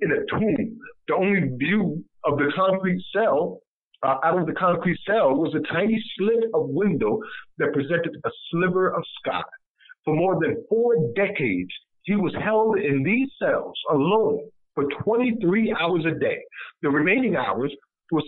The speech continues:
spent in the exercise yard, a rather attractive way of describing a concrete box lined with barbed wire fencing, which he could walk around shackled and entirely on his own.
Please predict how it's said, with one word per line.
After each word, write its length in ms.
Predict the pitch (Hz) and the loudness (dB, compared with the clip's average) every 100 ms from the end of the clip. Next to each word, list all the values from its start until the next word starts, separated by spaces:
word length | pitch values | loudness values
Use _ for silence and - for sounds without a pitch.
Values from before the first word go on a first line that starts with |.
| - | -4
spent 180 | 202 202 202 | -2 -2 0
in 120 | 202 | -2
the 60 | 202 | 0
exercise 760 | - 233 233 175 143 104 92 | 0 -2 -2 -4 -2 -2 0
yard, 340 | 107 95 80 - - - _ 160 | 0 0 -2 -6 -12 -20 _ 0
a 40 | |
rather 300 | 190 180 - | 2 2 0
attractive 680 | 135 - 220 226 226 127 107 | -4 -2 0 0 0 -2 0
way 360 | 107 101 104 - - | 2 2 2 -2 -4
of 120 | 165 139 | -2 0
describing 640 | 143 - 190 175 165 180 | -2 -2 0 2 2 2
a 140 | 151 - - | 0 0 0
concrete 560 | 196 220 220 220 220 214 135 | 2 2 0 0 0 -2 -2
box 240 | 135 - - - | -4 -4 -12 -2
lined 460 | 135 160 175 170 147 | 2 4 4 2 2
with 180 | 139 | 0
barbed 360 | 147 190 214 151 | 2 2 2 2
wire 380 | 151 170 175 170 - 202 | 0 2 2 0 -2 -2
fencing, 480 | 175 - 110 113 | -2 -2 -4 -2
which 160 | 139 139 - | 0 -2 -2
he 60 | |
could 200 | - 107 | -2 -2
walk 240 | 139 190 185 | 0 0 0
around 360 | 151 156 160 156 - | 2 2 2 0 -2
shackled 500 | 220 185 - 120 117 113 - _ _ | -2 -2 -2 -2 -2 -6 -14 _ _
and 120 | 151 135 | -2 0
entirely 800 | 135 120 202 202 127 110 113 113 - - | -2 -4 0 2 2 2 2 0 -4 -4
on 180 | 147 131 | -2 0
his 120 | 165 | 0
own. 340 | 147 127 90 | 2 2 0